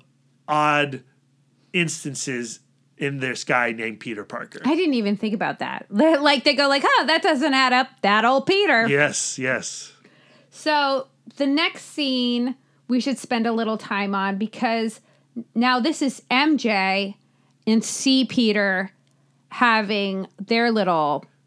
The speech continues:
Speaker 2: get together.
Speaker 1: And even though this is part of the contrivance of the chameleon idea, and we have seen a scene like this before in Spider-Man comics, every time a moment like this happens, I feel, like, squidgy,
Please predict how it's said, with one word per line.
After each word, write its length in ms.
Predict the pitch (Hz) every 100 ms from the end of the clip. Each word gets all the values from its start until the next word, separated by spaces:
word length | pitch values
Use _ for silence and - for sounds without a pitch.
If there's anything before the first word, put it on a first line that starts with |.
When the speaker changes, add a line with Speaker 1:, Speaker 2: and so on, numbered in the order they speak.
| _ -
Speaker 2:
get 180 | 214 180
together. 340 | 190 180 147
Speaker 1:
And 240 | 269 285 -
even 220 | 294 359
though 100 | 359
this 180 | 320 -
is 120 | 202
part 420 | - - 185 208 -
of 180 | 170
the 80 | 147
contrivance 800 | 139 - 131 - 151 165 185 175
of 400 | - 143 135 143 _ _
the 240 | - 127
chameleon 640 | - 139 131 143 147 143 -
idea, 580 | 135 123 95 131 147 180
and 260 | 147 135
we 140 | 117 160
have 180 | 139 -
seen 560 | - 151 147 160 165 -
a 80 | 120
scene 380 | - 151 147
like 260 | 131 139 143
this 200 | 160 143
before 540 | - 120 - 135 143
in 180 | 151 131
Spider-Man 440 | 123 147 139 143 127
comics, 420 | 147 143 185 - - - - -
every 260 | 226 302
time 600 | 226 - 196 196 185 175 165 _ _
a 80 | 147
moment 340 | 151 170 190
like 200 | 165 143
this 200 | - 143
happens, 540 | - 143 139 135 117 - - - _ _
I 160 | 165 185
feel, 480 | 170 165 151 156 - _
like, 240 | 131 113
squidgy, 920 | - - - 139 123 104 92 127 -